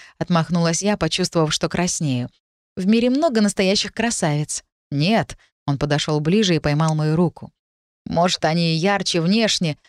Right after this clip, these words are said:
но души у многих из них мрачны и угрюмы. А ты словно светишься изнутри, моя сияющая звезда».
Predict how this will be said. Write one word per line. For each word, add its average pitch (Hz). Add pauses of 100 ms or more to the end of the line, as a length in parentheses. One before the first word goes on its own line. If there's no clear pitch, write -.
(180)
но 196
души 214
у 180
многих 190
из 170
них 180
мрачны 175
и 170
угрюмы. 170 (500)
А -
ты -
словно 170
светишься 208
изнутри, 160 (320)
моя 160
сияющая 156
звезда». 147